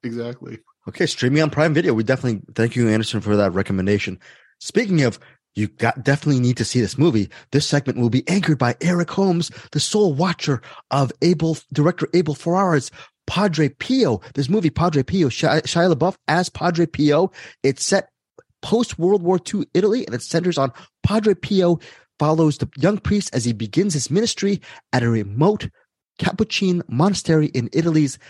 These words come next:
Speaker 2: San Giovanni Rotondo. So it's, it, it's a post-World War Two film, and Shia LaBeouf as is in real life, the Padre Pio. It's directed by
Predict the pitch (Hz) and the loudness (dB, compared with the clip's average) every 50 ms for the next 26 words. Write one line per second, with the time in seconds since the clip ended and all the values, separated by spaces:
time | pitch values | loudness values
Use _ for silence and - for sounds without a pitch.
0 | - - _ _ _ - - - 160 185 190 190 190 - - - 127 - - 139 | -20 -20 _ _ _ -14 -4 0 0 2 2 2 0 -2 -4 -6 -8 -2 0 0
1 | 123 107 120 110 131 151 151 151 147 147 - - - _ _ - 120 - - - | 0 2 2 2 2 4 4 2 2 0 -2 -8 -16 _ _ -2 -2 -2 0 0
2 | 127 120 120 110 92 85 - 90 90 - - _ _ _ _ _ - - 117 110 | 0 2 2 0 0 -2 -2 -6 -8 -10 -14 _ _ _ _ _ -6 -2 0 2
3 | 107 110 107 107 110 107 - - - - - 101 113 85 - 110 110 147 143 - | 4 4 4 4 2 0 -2 -10 -12 -8 -4 -2 -2 -2 -2 0 0 0 0 0
4 | - 160 156 151 - - 156 160 - - 170 185 180 180 185 185 - 175 185 240 | 0 0 0 0 0 -2 -2 -2 -2 -4 -4 -2 0 -2 -2 -2 -2 -4 -4 -4
5 | 240 254 - _ _ _ 151 175 - 180 180 - 170 170 180 160 - - _ _ | -6 -8 -12 _ _ _ -10 -8 -8 -8 -6 -4 -2 -2 -2 -4 -6 -8 _ _
6 | _ _ _ _ _ - 196 170 214 190 151 214 220 - - 156 202 202 - - | _ _ _ _ _ -2 2 2 2 4 2 0 0 0 0 0 2 0 -2 -6
7 | - - - _ _ - 185 185 - - - 175 180 170 170 175 175 170 185 220 | -10 -18 -20 _ _ -2 -2 -2 -2 -2 -2 0 2 2 2 2 4 4 2 2
8 | 240 - - 151 - - 165 175 - 180 165 - - - 214 226 - 226 226 233 | 0 -2 -6 -8 -2 -2 -2 0 0 -2 -2 -2 -4 -2 -2 0 2 2 2 2
9 | 233 151 117 - - - 123 117 151 185 - 196 175 139 120 147 156 156 160 151 | 0 0 -2 -2 -2 -2 0 2 0 0 0 -2 -2 0 2 2 2 2 2 0